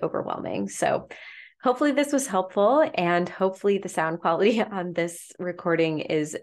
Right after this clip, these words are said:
better than my previous one. And until next time. If you're feeling intrigued about the fertility awareness method after listening to this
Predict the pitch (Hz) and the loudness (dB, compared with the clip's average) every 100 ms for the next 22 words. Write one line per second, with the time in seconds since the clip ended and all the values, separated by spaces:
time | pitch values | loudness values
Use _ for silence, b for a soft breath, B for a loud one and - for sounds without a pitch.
0 | 170 _ 170 175 175 175 165 156 156 165 | -10 _ 0 4 6 6 2 0 0 -2
1 | 156 156 175 156 160 170 277 349 - B | 0 -2 -4 -4 0 2 2 0 -4 B
2 | B B _ - 175 165 165 165 - 175 | B B _ 0 2 4 2 0 -2 -6
3 | - 165 254 - - 311 269 311 320 _ | -4 -2 -2 -4 -2 0 0 -2 -8 _
4 | _ _ _ _ _ _ _ _ _ _ | _ _ _ _ _ _ _ _ _ _
5 | _ _ _ _ _ _ _ - _ 214 | _ _ _ _ _ _ _ -20 _ -2
6 | 208 240 240 247 247 254 - 170 151 185 | 0 -2 0 0 2 0 -2 -6 -6 -6
7 | 208 196 170 175 180 180 - 170 165 160 | -6 -2 -2 -2 -6 -8 -6 -4 -4 -4
8 | 151 156 - 160 151 165 160 170 - 175 | -4 -6 -8 -10 -8 -8 -8 -4 0 0
9 | - 185 170 165 - 175 165 - 156 | -2 -4 -2 -4 -4 -6 -6 -10 -12